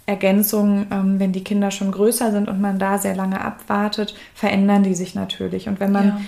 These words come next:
Speaker 1: eben schöne Bilder haben möchte, dann macht es vielleicht dann doch auch irgendwann Sinn, selbst wenn man es eigentlich zu Hause zur Welt bringen wollte, dann eben nicht zu lange zu warten und vielleicht nach einer Woche zu sagen,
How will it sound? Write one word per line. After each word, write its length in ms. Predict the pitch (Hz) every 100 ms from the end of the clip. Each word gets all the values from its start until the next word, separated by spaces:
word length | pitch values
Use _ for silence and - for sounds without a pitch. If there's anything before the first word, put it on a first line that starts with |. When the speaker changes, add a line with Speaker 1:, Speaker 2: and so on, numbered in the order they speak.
| -
Speaker 1:
eben 220 | - 202
schöne 280 | 202 214 208
Bilder 320 | 196 202 202
haben 240 | 202 202 202
möchte, 320 | 208 208 -
dann 340 | 202 196 196 -
macht 260 | 208 175 -
es 120 | -
vielleicht 320 | 202 196 196
dann 120 | 202
doch 160 | 196 202
auch 160 | -
irgendwann 360 | - 202 202 202
Sinn, 200 | 196 202
selbst 260 | 196 196 -
wenn 100 | 208
man 160 | 214
es 100 | 202
eigentlich 420 | - 190 185 196 - - -
zu 160 | - 208
Hause 260 | 202 202
zur 140 | 190 190
Welt 240 | 190 185
bringen 300 | - 190 190
wollte, 460 | 185 190 208 208 196 - - -
dann 340 | 214 196 196 196
eben 160 | 202
nicht 300 | 196 202 202 -
zu 100 | 269
lange 260 | 247 226
zu 160 | 226 208
warten 240 | 202 202
und 100 | 196
vielleicht 260 | 196 196 190
nach 80 | 202
einer 180 | 208 190
Woche 220 | 190 -
zu 140 | -
sagen, 340 | 190 190 190